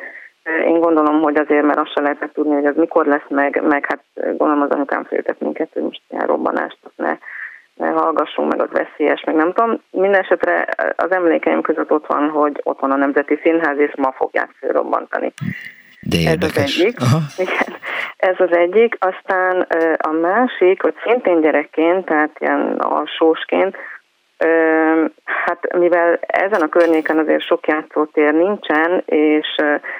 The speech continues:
Speaker 1: az én édesanyám minden nap vitt minket, ö, sétálni az öcsémmel a ligetbe, vagy a, valahol levegőzni, mozogni.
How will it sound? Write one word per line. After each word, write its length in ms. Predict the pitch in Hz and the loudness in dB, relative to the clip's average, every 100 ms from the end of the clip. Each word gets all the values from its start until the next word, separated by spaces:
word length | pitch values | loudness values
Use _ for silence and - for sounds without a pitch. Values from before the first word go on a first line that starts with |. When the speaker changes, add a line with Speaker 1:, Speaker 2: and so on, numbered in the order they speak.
| - - | -14 -6
Speaker 1:
az 120 | 156 | 0
én 140 | 170 | 4
édesanyám 440 | 185 165 151 147 151 | 2 2 0 2 4
minden 380 | 185 185 147 | 4 4 2
nap 200 | 143 143 | 0 0
vitt 160 | 147 143 | -4 -2
minket, 420 | 139 139 139 139 - | 0 0 0 -4 -2
ö, 200 | - 151 - | 0 0 0
sétálni 600 | 151 - 143 139 139 139 | -2 0 -2 0 0 0
az 100 | 139 | 0
öcsémmel 520 | 139 - 139 143 135 | -2 -2 0 0 0
a 60 | 139 | 0
ligetbe, 480 | 147 139 143 - | 0 0 0 -2
vagy 200 | - - | 0 0
a, 140 | - - | 0 0
valahol 460 | 147 143 147 143 | 0 2 0 0
levegőzni, 540 | - 160 175 185 170 156 | 0 0 2 2 2 0
mozogni. 460 | 147 165 185 220 | 2 2 2 0